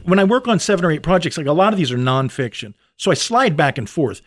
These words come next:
So if there's a day I don't feel like working on this, I work on that. But as a result, a lot of these projects take fucking forever. So I've been working on a book about Joe Lansdale for years. He's getting impatient, I know, and I don't blame him.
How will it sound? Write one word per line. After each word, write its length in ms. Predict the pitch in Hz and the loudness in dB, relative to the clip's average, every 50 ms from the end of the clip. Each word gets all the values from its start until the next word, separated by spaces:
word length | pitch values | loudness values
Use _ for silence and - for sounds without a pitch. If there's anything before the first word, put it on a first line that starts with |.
| _ _ _ | _ _ _
So 120 | - - | -2 -2
if 60 | 165 - | 0 2
there's 140 | 180 139 135 | 2 0 0
a 60 | 127 | -2
day 240 | 120 170 165 185 208 | 0 2 2 4 4
I 80 | 180 | 4
don't 120 | 180 170 - | 2 2 0
feel 120 | - 185 | 0 0
like 120 | 170 151 | 0 0
working 220 | 147 160 - - 139 | 0 -2 0 0 -2
on 80 | 131 139 | 0 0
this, 220 | 190 190 - - | -2 -4 -4 -4
I 60 | 151 | -4
work 200 | 135 135 127 - | -4 -4 -4 -4
on 120 | 131 127 147 | -4 -6 -4
that. 280 | 170 190 180 113 90 _ _ _ _ _ _ - | -4 -4 -6 -6 -10 _ _ _ _ _ _ -4
But 120 | - 160 | 0 0
as 100 | 160 139 | 0 2
a 60 | 151 | 2
result, 460 | 147 147 123 135 180 208 196 165 - - - | 0 0 2 2 2 4 4 2 0 -2 -2
a 40 | 135 | 0
lot 160 | 139 151 156 | 2 2 0
of 40 | 147 | 0
these 100 | 143 - | -2 -2
projects 340 | - 147 127 120 120 - - | -2 -2 -2 -2 -4 -10 -10
take 240 | - 131 113 _ - | -12 -12 -12 _ -10
fucking 300 | - 127 - - 131 - | -10 -10 -8 -10 -12 -12
forever. 460 | - 110 95 98 123 170 190 214 196 _ _ _ _ _ _ _ _ _ _ _ _ _ _ _ _ _ _ | -12 -14 -14 -14 -12 -10 -10 -12 -12 _ _ _ _ _ _ _ _ _ _ _ _ _ _ _ _ _ _
So 120 | - - | -2 -2
I've 60 | 165 | 0
been 100 | 165 170 | 2 2
working 200 | 170 180 - 175 | 2 2 2 0
on 80 | 170 175 | 0 0
a 40 | 160 | 0
book 360 | 127 151 156 160 160 - - - - | 0 0 0 0 0 -2 -10 -10 -6
about 300 | 143 131 151 143 147 117 | -2 0 0 0 0 2
Joe 160 | 113 135 143 135 | 2 2 4 4
Lansdale 540 | 139 139 143 139 127 120 123 120 113 113 | 4 2 0 0 -2 -2 -2 -2 -2 -2
for 340 | 107 - 117 110 107 101 - _ _ _ _ _ _ _ _ _ _ _ _ _ _ _ _ _ | -4 -8 -14 -16 -16 -16 -20 _ _ _ _ _ _ _ _ _ _ _ _ _ _ _ _ _
years. 420 | - 117 120 113 113 117 123 - - - - _ _ | -12 -6 -4 -2 0 0 -2 -4 -6 -12 -20 _ _
He's 200 | - 180 170 160 | 0 0 2 2
getting 200 | - 165 135 123 | 2 0 0 0
impatient, 520 | 120 117 110 117 113 110 104 - 127 120 113 | -2 -2 -2 -4 -6 -6 -6 -8 -8 -8 -6
I 120 | 117 110 | -6 -6
know, 240 | 104 104 104 107 131 | -6 -6 -6 -6 -6
and 100 | 131 120 | -4 -2
I 80 | 123 | -2
don't 160 | 123 123 127 117 | -2 -2 -2 -4
blame 300 | 104 101 104 101 101 110 | -6 -6 -8 -8 -8 -10
him. 160 | 117 123 | -12 -14